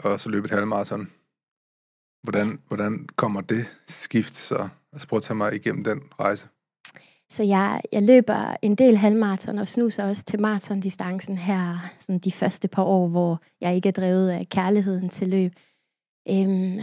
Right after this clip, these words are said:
Speaker 2: og, og så, så begynder jeg jo sådan at holde af at løbe, og glæder mig til at komme ud og, og løbetræne. Og så bliver det ligesom sådan en, en vane. Jeg kan ikke rigtig undvære det. Og, øhm,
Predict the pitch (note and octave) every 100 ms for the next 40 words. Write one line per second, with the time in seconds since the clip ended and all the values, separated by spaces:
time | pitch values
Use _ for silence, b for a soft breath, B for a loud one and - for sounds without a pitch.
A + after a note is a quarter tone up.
0 | G#3 F3+ G#3 F#3 B3+ - - - C#4 A#3+
1 | C4+ B3+ G#3 F3+ F#3+ G#3+ F#3+ E3+ F3+ -
2 | _ _ - G3 G3+ G#3 F#3 F3+ F#3+ A3+
3 | G#3 G3+ G#3+ G#3+ G3 - - G3 G3 F#3+
4 | - - F#3+ F#3 F#3+ G3+ - F#3+ F3+ F3+
5 | - _ _ _ - F3 - G#3 A3 G#3
6 | G3+ G#3+ G#3+ - G3+ F#3 F3 F3 A#3+ F#3
7 | F3+ F3 G3 G#3+ G#3 - G3+ - G3+ G3
8 | G#3 G#3+ F#3 F3+ - b b b b b
9 | _ F#3+ F#3+ F#3+ F#3 F#3 F#3+ G3+ G3+ G3+